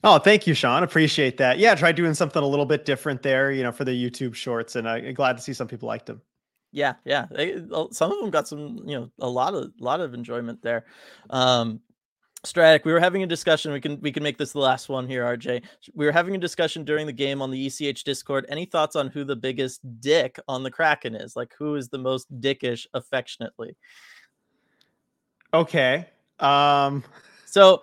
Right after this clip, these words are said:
Speaker 2: uh, I'll rephrase it. Who's, like, the kinda, like, the biggest pest in a good way?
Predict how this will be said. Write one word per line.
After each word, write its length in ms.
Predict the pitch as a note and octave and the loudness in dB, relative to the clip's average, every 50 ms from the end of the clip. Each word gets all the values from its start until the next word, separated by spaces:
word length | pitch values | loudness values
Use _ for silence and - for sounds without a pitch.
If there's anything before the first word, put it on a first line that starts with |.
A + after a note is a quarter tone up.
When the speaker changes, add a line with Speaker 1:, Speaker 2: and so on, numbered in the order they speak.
| D3+ - | 2 2
Speaker 2:
uh, 180 | - A3 A#3+ A3+ | 6 6 8 8
I'll 160 | A3+ A3+ A3+ | 8 8 8
rephrase 480 | A3 A3 G#3 - - G3 F#3+ F3 C#3+ B2 | 6 4 0 2 2 4 4 4 2 0
it. 100 | B2+ - | -4 -6
Who's, 160 | D#3 F3+ F3+ | -6 -4 -2
like, 180 | G3 G3+ F#3 - | 0 0 0 0
the 80 | F#3 | -2
kinda, 280 | - - F3+ F3 F3 E3+ | -2 -2 0 0 2 2
like, 200 | E3 D#3+ D3 - | 2 0 0 -2
the 80 | D#3+ C#3+ | -6 -8
biggest 460 | A#2+ D#3+ D#3+ D3 D#3 C#3 - - _ | -6 -6 -4 -4 -4 -4 -6 -10 _
pest 460 | - - D#3 C#3+ A#2 - - - - | -8 -6 -6 -6 -6 -10 -16 -18 -14
in 140 | C#3 C#3+ C3 | -10 -10 -10
a 40 | C3+ | -8
good 220 | B2 C3+ B2+ A#2+ | -8 -8 -8 -8
way? 240 | A#2 A#2+ A2+ G#2 | -10 -10 -12 -14